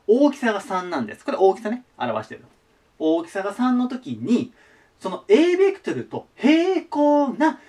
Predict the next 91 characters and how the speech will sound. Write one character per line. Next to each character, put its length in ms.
単 380
位 20
ベ 160
ク 120
ト 60
ル 80
を 40
求 260
め 120
て 60
ほ 120
し 120
い 40
ん 40
で 120
す。 80
い-、 140
単 240
位 40
ベ 80
ク 80
ト 60
ル 80
を 40
求 260
め 80
る。 100
で、 220
こ 100
れ 80
ち 60
ょ 40
っ 40
と 80
ね、 260
一 240
番 120
の 60
方 40
が 60
や 100
り 60
や 100
す 80
い 60
ん 40
で 60
ね、 200
二 120
番 140
ち 60
ょ 40
っ 20
と 160
頭 260
パ 160
ニ 100
ッ 40
ク 80
に 60
な 100
る 80
子 60
が 80
出 100
て 80
く 100
る 80
と 80
こ 80
な 100
ん 60
だ 80
け 80
ど、 240
こ 80
れ 80
ど 320
う 60
な 100
る 80
か。 160
こ 80
れ 60
も 100
答 240
え 60
書 80
き 100
ま 240
す。 180